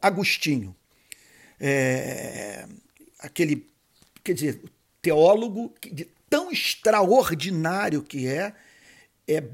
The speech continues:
base da teologia da Igreja Católica e das igrejas protestantes. Olha o que, que Martin Lloyd Jones fala sobre a relação de Agostinho, é, na verdade, o relato da conversão de Agostinho. Veja o que, que diz.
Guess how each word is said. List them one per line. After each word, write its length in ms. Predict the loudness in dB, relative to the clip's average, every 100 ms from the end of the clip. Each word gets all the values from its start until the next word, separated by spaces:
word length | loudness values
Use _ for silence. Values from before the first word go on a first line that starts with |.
| -16 -18 _ _
base 600 | 2 6 8 6 4 -2
da 160 | 0 -2
teologia 680 | 0 0 0 -2 -4 -6 -4
da 100 | -6
Igreja 380 | -4 -6 -6
Católica 920 | -6 -8 -2 2 4 2 -6 -10 -14 -14 _ _ _
e 220 | -4 -4 -6
das 280 | -2 -2 -2
igrejas 440 | -2 -2 -4 -8
protestantes. 800 | -8 -4 -4 -6 -8 -10 -12 -16 -18 _ _ -20 -20 -2
Olha 160 | 0
o 40 | 0
que, 100 | -6
que 100 | -8
Martin 240 | -8 -4
Lloyd 260 | -4 -2 -4
Jones 220 | -8 -12
fala 420 | -6 -2 -2 -4
sobre 580 | -6 -6 -4 -2 -4 -6
a 80 | -4
relação 480 | -2 -2 -4 -6 -2
de 60 |
Agostinho, 640 | 0 0 -4 -6 -6 -4 -6 -10 -20 -20 -20 -20 _
é, 720 | -2 4 6 4 2 0 -2 -4
na 100 | -4
verdade, 420 | -4 0 0 0
o 40 |
relato 600 | -2 0 0 -2 -4 -12
da 140 | -8 -6
conversão 640 | -4 -4 -4 -4 -2 -2
de 80 | -2
Agostinho. 640 | -4 -8 -6 -6 -6 -12 -6
Veja 240 | 4 4
o 40 | 4
que, 100 | -2
que 100 | 0
diz. 380 | -2 -2 -4